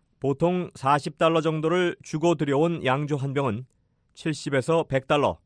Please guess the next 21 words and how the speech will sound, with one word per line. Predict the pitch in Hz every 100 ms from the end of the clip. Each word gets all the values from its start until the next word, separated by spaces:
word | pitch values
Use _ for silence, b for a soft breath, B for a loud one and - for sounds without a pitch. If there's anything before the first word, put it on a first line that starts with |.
| _ _ _ _ _ _
삼십 | _ - 160 160 -
달러 | 160 156
정도인 | 147 143 151 175 170
맥주 | 135 139 - 131
한 | 147 147
박스는 | 143 - 151 85 - _ _ _ _ _ -
백오십 | 131 147 139 143 131 151
달러가 | 156 143 135 165
넘는 | 147 139 151 165
현금을 | 139 143 139 135 120
받고 | 113 - 135 135 -
넘기는 | 131 139 135 120 107
것으로 | 92 -
알려졌습니다. | 110 101 98 - 110 104 87 - _ _ _ _ _ _ _ _ _ _
현지 | _ 165 170
소식통은 | 160 165 - 190 131 85 - _ _ _
주로 | - 143 180 - -
디에이치에이 | 147 165 165 - 185 190
지역에 | 156 160 160
거주하는 | - 139 135 127 139 160 -
사업가들이 | - - 156 127 143 139 123